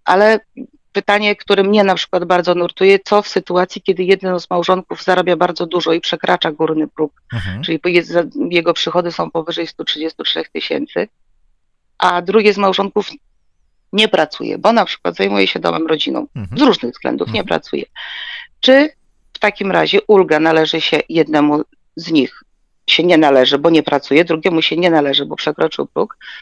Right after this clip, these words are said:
Speaker 1: No i pytanie, czy jeśli się rozliczą wspólnie, a połowa tego przychodu będzie się mieściła w, e, granicy
Speaker 2: Widełkach.
Speaker 1: progu,
Speaker 2: Mhm.
Speaker 1: w widełkach, tak? To czy im się należy, czy też nie?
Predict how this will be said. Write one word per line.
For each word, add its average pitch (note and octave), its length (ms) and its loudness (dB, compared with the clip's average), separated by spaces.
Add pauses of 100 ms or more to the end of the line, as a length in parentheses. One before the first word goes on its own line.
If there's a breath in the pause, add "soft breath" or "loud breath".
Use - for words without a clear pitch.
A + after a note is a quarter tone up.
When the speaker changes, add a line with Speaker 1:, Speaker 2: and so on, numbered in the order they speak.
(140 loud breath)
Speaker 1:
No G#3+ 80 0
i A#3+ 80 2
pytanie, B3+ 460 0 (460 loud breath)
czy G3+ 100 -2
jeśli G3+ 240 0
się G#3 140 0
rozliczą G3 400 -2
wspólnie, D3 580 0 (560)
a - 100 0
połowa F3 480 4
tego D3 300 -2
przychodu D3+ 680 -2
będzie F3 400 0
się - 140 -4
mieściła C#3 600 -2
w, - 180 -18
e, B2 320 -4 (600)
granicy D#3 680 0 (600)
Speaker 2:
Widełkach. A#2 400 0
Speaker 1:
progu, D3+ 300 -2
Speaker 2:
Mhm. G2+ 320 -10 (120)
Speaker 1:
w F3 40 -12
widełkach, E3 580 0
tak? G3+ 260 -2 (840)
To A3 100 -8
czy A3 140 0
im A#3 100 4
się A#3 120 4
należy, G#3+ 360 2
czy G3+ 120 -6
też - 280 0
nie? D3 180 -2